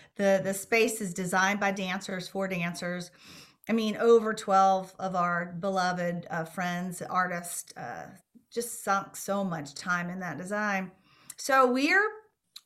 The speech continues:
so close to opening up. We've been talking with the artistic partners,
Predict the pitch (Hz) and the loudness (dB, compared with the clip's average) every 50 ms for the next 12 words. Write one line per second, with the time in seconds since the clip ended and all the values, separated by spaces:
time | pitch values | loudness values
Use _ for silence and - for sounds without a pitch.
0 | _ _ _ _ - - - - - 262 262 285 320 - - 330 311 330 330 320 | _ _ _ _ -14 -12 -10 -4 2 4 4 4 2 0 0 0 0 0 -2 -6
1 | - - - 220 233 240 240 - 320 311 339 320 285 262 269 269 - 220 208 196 | -10 -6 -4 0 2 0 0 0 -4 -4 0 2 2 2 2 0 0 -4 -4 -4
2 | - - 208 202 208 196 - 220 208 233 247 - 294 285 285 294 285 294 294 277 | -4 -4 -2 -2 -2 -2 0 0 0 0 0 0 2 4 4 4 4 2 0 0
3 | - 302 - - - - 233 240 - 277 254 - - 302 285 - - 285 277 262 | -4 -6 -8 -6 -2 -2 -2 -2 -2 -8 -10 -8 -8 -8 -8 -4 -2 0 0 0
4 | 269 277 277 285 277 | 2 2 2 2 0